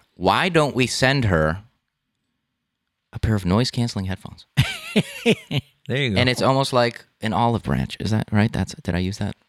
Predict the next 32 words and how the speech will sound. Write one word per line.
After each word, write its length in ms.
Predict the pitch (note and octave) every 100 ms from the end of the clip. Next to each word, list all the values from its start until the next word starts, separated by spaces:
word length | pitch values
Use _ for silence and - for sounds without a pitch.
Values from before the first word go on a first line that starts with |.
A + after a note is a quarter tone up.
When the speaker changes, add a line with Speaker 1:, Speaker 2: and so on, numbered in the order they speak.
| _
Speaker 1:
Phrase, 200 | - G#2
Speaker 2:
Yes, 140 | D3 A#2
Speaker 1:
right? 80 | A2
Speaker 2:
you 80 |
Speaker 1:
It 100 | C#3
is 80 | D3+
Speaker 2:
did. 40 | F#2+
Speaker 1:
an 40 |
olive 180 | F2+ F#2+
branch. 240 | G2 F#2+ - -
Speaker 2:
You 160 | A#2 A2+
did. 260 | A2+ F#2 -
Speaker 1:
You, 200 | G#2+ A2 -
you 140 | G#2+
know, 220 | G#2 A#2+
you 100 | -
extend 400 | G#2 - G#2+ A2+ A#2
that. 260 | A2+ A2 _ _ _ _ _
Maybe 340 | F2 F#2+ G#2+ G#2+
she'll 220 | - G2
be 120 | G#2
like, 320 | F#2+ F2 - -
"You 120 | F#2+
know 120 | F#2+
what? 220 | G2+ G#2 -
They, 120 | G2
at 120 | G#2
least 220 | A#2 -
they 140 | A#2+ A2
acknowledge 540 | G2 F#2+ F#2+ F#2+ -
my 140 | F2
complaints." 600 | F2 F2+ - - - -